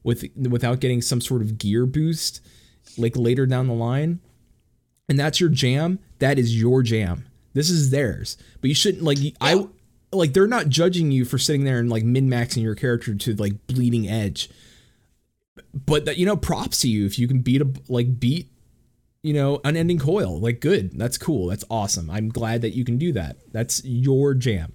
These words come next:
Speaker 1: That's, this is theirs. But don't not l-, see it from their perspective if you don't want them to not see it from yours.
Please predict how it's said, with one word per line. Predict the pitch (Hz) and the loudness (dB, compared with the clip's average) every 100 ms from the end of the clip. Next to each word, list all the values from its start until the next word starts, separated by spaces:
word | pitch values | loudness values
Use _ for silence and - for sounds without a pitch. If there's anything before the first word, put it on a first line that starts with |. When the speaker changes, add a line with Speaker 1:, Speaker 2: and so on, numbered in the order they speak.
| - | -10
Speaker 1:
That's, | - 113 | -6 -4
this | 135 131 | -2 0
is | 139 123 | 0 -2
theirs. | 120 123 76 - | -2 -2 -4 -10
But | - 120 120 - | -6 -4 -2 -2
don't | 143 156 - _ _ _ _ _ _ _ _ _ _ _ _ _ _ _ _ _ | 0 -2 -6 _ _ _ _ _ _ _ _ _ _ _ _ _ _ _ _ _
not | 131 131 139 135 - 117 | 0 2 2 0 -6 -6
l-, | 113 120 | -4 -4
see | - - 131 131 | -4 0 0 0
it | |
from | 131 117 | 0 0
their | 113 | -2
perspective | 113 113 - 101 147 165 196 - - - - _ _ - | -2 -4 -4 -4 -4 -4 -6 -16 -20 -20 -20 _ _ -8
if | 123 | 0
you | 139 | 0
don't | 143 | 0
want | 127 123 | -2 -2
them | 117 | -2
to | |
not | 110 101 | -2 -4
see | - 104 | -4 -4
it | |
from | 101 98 | -4 -4
yours. | 80 87 - | -4 -6 -10